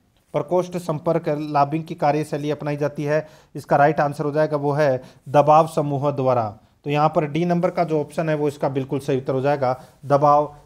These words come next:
समूहों द्वारा। आगे देखिए, पैंतालीस नंबर का प्रश्न है, निम्नांकित में से कौन आमंड के दबाव समूहों के वर्गीकरण में सम्मिलित नहीं है? निम्नलिखित में से कौन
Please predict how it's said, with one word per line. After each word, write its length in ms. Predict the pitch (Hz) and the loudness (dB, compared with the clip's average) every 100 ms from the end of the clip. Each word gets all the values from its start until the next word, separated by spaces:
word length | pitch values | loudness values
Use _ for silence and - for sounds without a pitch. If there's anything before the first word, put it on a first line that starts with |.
| - | -8
समूहों 720 | 156 143 135 139 143 143 - 135 | -4 -2 -2 -2 -4 -6 -14 -2
द्वारा। 400 | 135 123 110 104 110 _ _ _ _ _ - | 0 2 0 -6 -18 _ _ _ _ _ -2
आगे 220 | 156 208 | 0 2
देखिए, 380 | 208 220 208 180 | 0 2 2 2
पैंतालीस 520 | 190 185 202 214 208 | 0 2 2 2 -2
नंबर 180 | 196 202 | -4 0
का 120 | 196 | -2
प्रश्न 340 | 196 190 185 | -2 -6 -4
है, 260 | 180 185 190 - - | -2 -2 -4 -12 -10
निम्नांकित 680 | 151 185 196 196 196 233 - | -4 0 2 2 0 -6 -6
में 140 | 214 | -6
से 160 | 208 220 | -2 -2
कौन 600 | 220 202 214 170 170 170 - - | 0 0 2 0 -4 -8 -16 -8
आमंड 400 | 165 175 214 220 | -2 0 0 -4
के 200 | 214 220 | -2 -2
दबाव 420 | 180 180 170 185 | 2 2 4 2
समूहों 640 | 180 185 175 175 175 170 139 143 _ _ _ - | 0 -2 -2 -2 -2 -2 -4 -8 _ _ _ -4
के 300 | 175 147 143 - - | 0 0 0 -8 -16
वर्गीकरण 800 | 139 123 165 170 208 196 180 185 | -12 -2 0 0 -4 0 0 0
में 540 | 190 196 190 - - | -2 -4 -8 -16 -20
सम्मिलित 520 | - 165 160 170 175 | -6 -2 0 0 -2
नहीं 240 | 147 117 107 | -4 -6 -8
है? 120 | 107 _ _ _ _ _ _ 135 | -12 _ _ _ _ _ _ -6
निम्नलिखित 520 | 156 185 185 196 190 | -2 0 0 -2 -2
में 100 | 180 | -2
से 140 | 185 | -2
कौन 380 | 185 180 180 185 | 2 4 2 0